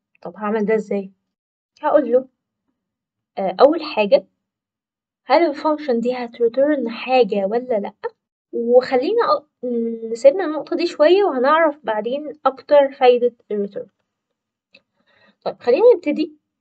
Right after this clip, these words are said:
بفويد ونقول له، آه، اسم الفانكشن بتاعتي، لأن احنا خلينا في الأول ما نعملش أي return يعني لأي فاليو.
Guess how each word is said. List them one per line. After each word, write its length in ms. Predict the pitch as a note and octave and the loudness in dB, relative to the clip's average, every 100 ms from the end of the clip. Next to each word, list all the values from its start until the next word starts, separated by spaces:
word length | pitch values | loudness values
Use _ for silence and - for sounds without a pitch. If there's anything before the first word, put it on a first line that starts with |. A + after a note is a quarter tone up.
| _ _ _ _ _ _ _ _ _ _ _ _ _ _ - | _ _ _ _ _ _ _ _ _ _ _ _ _ _ -4
بفويد 800 | G3+ G3 F#3 G#3 D4 F4 - _ _ _ _ _ _ _ _ _ _ _ _ _ _ _ _ _ _ _ _ | 0 0 2 2 2 0 -6 _ _ _ _ _ _ _ _ _ _ _ _ _ _ _ _ _ _ _ _
ونقول 440 | - D#4 C#4+ B3 C4 | -2 0 8 8 6
له، 160 | G#4+ - _ _ _ _ _ _ _ _ _ _ _ _ _ _ _ - | -4 -6 _ _ _ _ _ _ _ _ _ _ _ _ _ _ _ 0
آه، 320 | A3 G#3 F#3+ - | 2 2 0 -2
اسم 260 | D#4 - | -4 -2
الفانكشن 480 | E4+ - D4 D4+ A#3+ | -4 0 -2 -2 -6
بتاعتي، 440 | G3+ G3 F#3 - - _ _ - | -6 -6 -8 -12 -16 _ _ -8
لأن 540 | - B3 C#4+ C#4+ D4 | -4 -4 0 2 2
احنا 300 | D4+ D4+ D#4+ | -2 -8 -4
خلينا 340 | D#4 A#3+ C#4+ - | 0 0 0 -2
في 60 | |
الأول 340 | - C#4+ F4 D#4+ | 4 6 6 6
ما 100 | B3+ | 2
نعملش 420 | A#3+ G#3+ C4+ - | 0 0 0 2
أي 440 | C4 B3 A#3+ G#3 - | 8 8 8 4 -2
return 460 | G#3 G#3 B3 C4+ | -4 2 4 4
يعني 240 | B3+ B3+ D4+ | -2 -6 -6
لأي 320 | - A3+ G#3+ | -4 -2 -4
فاليو. 180 | G#3 | -6